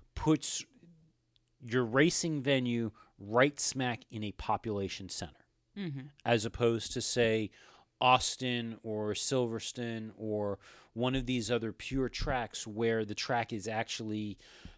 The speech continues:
Speaker 1: thirty to forty-five minutes to an hour away from the population center. So instead of having to bring the,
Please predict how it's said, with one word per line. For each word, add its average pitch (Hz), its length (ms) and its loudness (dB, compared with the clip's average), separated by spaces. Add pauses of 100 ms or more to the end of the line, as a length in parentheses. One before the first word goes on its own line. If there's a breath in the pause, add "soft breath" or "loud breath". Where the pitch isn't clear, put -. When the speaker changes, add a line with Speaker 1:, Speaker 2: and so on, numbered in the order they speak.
Speaker 1:
thirty 135 420 4
to 120 60 0
forty-five 117 1160 -2
minutes 110 300 -6
to 113 180 -6
an 104 140 -8
hour 117 400 4
away 107 440 0
from 104 540 -6
the 87 80 -6
population 90 720 -8
center. - 320 -10 (680 soft breath)
So 113 240 -2
instead 156 260 -2
of 170 100 -4
having 147 240 0
to 127 60 0
bring 131 280 0
the, 120 80 -4